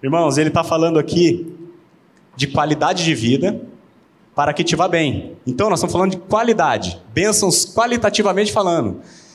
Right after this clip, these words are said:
para que você seja bem-sucedido, para que você tenha prosperidade. Mas ele ainda promete longevidade, irmãos.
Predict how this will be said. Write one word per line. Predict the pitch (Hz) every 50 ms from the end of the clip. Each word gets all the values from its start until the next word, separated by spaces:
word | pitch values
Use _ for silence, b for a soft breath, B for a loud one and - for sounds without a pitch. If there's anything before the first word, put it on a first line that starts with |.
| B B
para | - 226 233
que | 226 254
você | 240 247 - 269 254
seja | - 262 254 269 262
bem-sucedido, | 262 285 302 269 - 269 - - 302 302 151 175 196 247 269 247 190
para | - - 185 196
que | - 226
você | 214 208 - 214
tenha | 214 226 226 226
prosperidade. | 233 - 226 214 - - - 214 220 220 214 139 143 151 175 180 180 - - - 110 101 92 - 92 - - - - - _ _ _ _ _ _ _ _ _ _ b b b b b b b b b b b -
Mas | 180 190 185 175
ele | 208 196 202
ainda | 208 202 208
promete | 196 202 196 190 185 202 214 233 226 - 247 - - - - - - -
longevidade, | 202 214 214 220 202 175 202 196 190 190 185 190 - 165 180 190 196 185 175 180
irmãos. | 170 160 156 170 156 147 139 120 110 110 - - - - - - - - - -